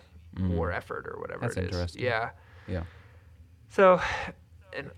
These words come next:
Speaker 2: and once again, it, it's tough. It's tough because obviously war, as Christians, we just wanna eliminate it. It would be great if there's just no war.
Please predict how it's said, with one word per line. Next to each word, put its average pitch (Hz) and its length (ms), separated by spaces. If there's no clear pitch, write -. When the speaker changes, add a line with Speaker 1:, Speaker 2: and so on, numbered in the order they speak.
Speaker 2:
and 170 140
once 214 200
again, 139 280
it, 123 140
it's - 220
tough. - 540
It's - 160
tough - 280
because 120 260
obviously 127 380
war, 117 440
as 113 160
Christians, - 580
we 120 80
just - 180
wanna 98 300
eliminate 95 360
it. - 120
It - 80
would - 80
be - 100
great 113 260
if - 220
there's - 140
just - 180
no 113 220
war. 85 320